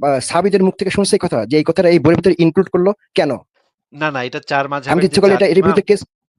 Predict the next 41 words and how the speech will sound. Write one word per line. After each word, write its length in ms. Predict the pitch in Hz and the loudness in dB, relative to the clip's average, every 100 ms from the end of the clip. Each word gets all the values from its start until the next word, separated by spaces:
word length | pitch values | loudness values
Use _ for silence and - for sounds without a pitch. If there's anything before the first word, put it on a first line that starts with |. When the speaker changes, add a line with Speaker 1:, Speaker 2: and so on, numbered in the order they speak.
| _ _ _ - - | _ _ _ -20 -14
Speaker 2:
চার 260 | 123 123 | -10 -10
মাযহাবের 420 | 123 131 127 131 131 | -8 -10 -10 -12 -12
যে 100 | 139 | -6
Speaker 1:
জি। 60 | |
Speaker 2:
চার 180 | 113 143 | -2 -2
ইমাম 280 | 131 170 135 - | -2 -10 -12 -16
তারা 260 | 117 123 | -12 -12
যেই 360 | 120 123 123 123 | -10 -14 -14 -14
আইনগুলা 460 | 110 120 131 131 139 | -12 -12 -12 -12 -12
তৈরি 240 | 135 135 | -12 -16
করেছে, 300 | 131 131 123 | -14 -14 -14
কোরআন 260 | 117 120 123 | -16 -14 -14
এবং 180 | 123 120 | -16 -16
হাদিস 340 | 120 120 127 | -16 -14 -14
অধ্যয়ন 360 | 120 110 120 123 | -16 -14 -16 -16
করে 180 | 123 117 | -18 -16
যে 160 | 117 | -12
আইনগুলা 320 | 113 113 117 123 | -12 -14 -18 -20
তৈরি 160 | 120 120 | -20 -20
করেছে, 400 | 120 123 - 180 _ _ _ - | -18 -16 -16 -18 _ _ _ -20
এই 80 | |
ফতোয়া 340 | 113 117 123 120 | -16 -14 -8 -6
আলমগীরিতে 460 | 120 113 123 113 | -8 -10 -16 -16
সেই 280 | 147 131 123 | -16 -12 -12
আইনগুলা 480 | - 120 117 113 117 | -10 -12 -14 -16 -14
বর্ণিত 340 | 104 107 98 | -14 -18 -18
আছে। 360 | 95 92 _ 90 _ _ _ - | -18 -18 _ -20 _ _ _ -16
এগুলা 460 | 131 139 135 127 123 | -10 -4 -2 -2 -6
মানে 440 | 117 117 117 113 104 | -14 -16 -14 -16 -16
অ্যা, 300 | 107 117 110 - | -14 -12 -12 -6
আ, 180 | 139 - - _ _ | -6 -8 -16 _ _
ইমামদের 460 | 175 175 165 165 156 | -8 -8 -6 -8 -4
দ্বারা, 340 | 139 107 87 - | -4 -6 -10 -12
মাযহাবের 540 | 123 123 131 147 135 | -12 -8 -8 -8 -12
যে 140 | 131 | -14
ইমাম 320 | 147 139 135 110 | -16 -12 -14 -12
তাদের 280 | 120 123 | -14 -14
দ্বারা 200 | 120 123 | -12 -12
সত্যায়িত 480 | 139 - - 107 101 | -12 -16 -20 -20 -20
এই 180 | 104 104 | -20 -20
আইনগুলা। 380 | 101 101 98 | -20 _ -20